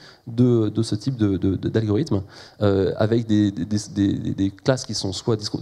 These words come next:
discontinues, soit continues, pour avoir justement une vision un peu plus fine aussi de ce qui se passe. Donc voilà, c'est le genre d'e-, d'e-, d'exemple que le, que l'on a. Euh, et, euh, l'idée, c'est de proposer en fait, euh, sur les différentes missions sur lesquelles on va travailler,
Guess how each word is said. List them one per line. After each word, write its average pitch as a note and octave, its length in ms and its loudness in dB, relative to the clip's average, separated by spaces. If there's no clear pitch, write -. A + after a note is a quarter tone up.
discontinues, A2 560 -2
soit - 260 2
continues, F3 420 0
pour C3+ 180 0
avoir C3 220 0
justement B2 420 0
une G#2+ 60 -2
vision A2 200 2
un A#2+ 40 2
peu C3 100 -2
plus C#3+ 140 -4
fine C3 240 0
aussi G#2+ 200 -2
de G#2 80 -2
ce - 60 -6
qui - 80 -10
se - 60 -12
passe. - 220 -14
Donc A2 80 0
voilà, A2+ 160 6
c'est D3 120 -2
le C#3+ 80 4
genre D#3+ 160 4
d'e-, D3 120 4
d'e-, B2 140 2
d'exemple C3+ 360 2
que C3 60 2
le, A2 200 4
que A#2 120 0
l'on A2 140 0
a. D3+ 160 -2
Euh, G2 380 4
et, A2 280 4
euh, G2+ 100 4
l'idée, G2+ 280 2
c'est A#2+ 140 2
de G2 40 0
proposer B2 420 2
en A2+ 100 0
fait, B2 280 -4
euh, F#2+ 140 2
sur G#2 160 0
les G2+ 80 0
différentes A2+ 280 0
missions G#2+ 300 0
sur A2+ 120 -2
lesquelles G2+ 200 -2
on F#2+ 60 -4
va F#2+ 80 -2
travailler, G2+ 400 -2